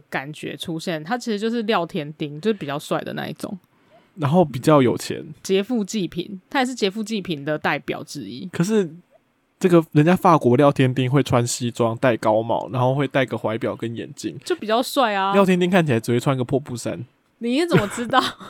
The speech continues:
Speaker 1: <laughs> 他也会容易容，好不好？
Speaker 2: 会易容啊，可是他可能还是不会穿西装打领带、戴高帽、戴，戴怀表跟假眼镜。
Speaker 1: <laughs> 是不同时代啊。好，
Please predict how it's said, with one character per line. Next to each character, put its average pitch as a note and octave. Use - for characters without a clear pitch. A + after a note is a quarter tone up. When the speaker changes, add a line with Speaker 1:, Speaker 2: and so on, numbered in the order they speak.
Speaker 1:
<laughs> -
他 F4+
也 F4+
会 D#4
容 G#3
易 A#3
容， D#3
好 D3
不 F3
好？ G3
Speaker 2:
会 B3+
易 G#3+
容 C#3
啊， C#3
可 D#3+
是 F3+
他 G#3
可 E3+
能 B2
还 A#2+
是 D#3+
不 D3
会 F3
穿 C#3+
西 C#3
装 C#3
打 B2
领 B2
带、 B2+
戴 C3+
高 A#2+
帽、 B2
戴， C3
戴 C3+
怀 A#2
表 A#2
跟 B2
假 A2
眼 A2+
镜。 -
Speaker 1:
<laughs> -
是 D4
不 D#4
同 A#3+
时 E3
代 F#3
啊。 D#3
好， E3+